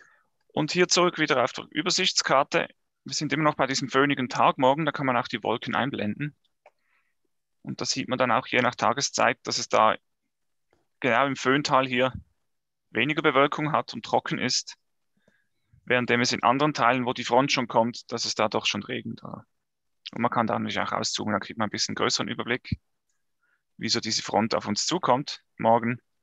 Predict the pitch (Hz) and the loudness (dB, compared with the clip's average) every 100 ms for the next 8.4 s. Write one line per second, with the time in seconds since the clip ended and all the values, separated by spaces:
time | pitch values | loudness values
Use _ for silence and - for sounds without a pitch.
0 | _ _ _ _ - - 117 107 107 113 | _ _ _ _ -8 -6 -2 2 2 2
1 | - 117 107 104 107 - 110 - 120 - | -2 -4 0 0 0 -2 -4 -2 -6 -6
2 | - 104 - 107 - 98 - - - - | -8 -8 -8 -6 -8 -6 -6 -8 -10 -8
3 | - - - _ _ _ _ _ _ _ | -10 -12 -20 _ _ _ _ _ _ _
4 | _ - - - 107 104 104 101 98 _ | _ -18 -16 -4 0 2 2 0 -4 _
5 | - - - - - - 127 147 139 143 | -20 -20 -18 -20 -12 -2 2 4 4 4
6 | - 123 120 - 180 202 135 147 151 143 | 0 0 4 4 2 2 0 0 -2 2
7 | 135 135 127 117 123 120 180 - 156 185 | 2 2 -2 0 0 0 -4 -2 -4 -2
8 | 139 120 113 | -2 -2 -4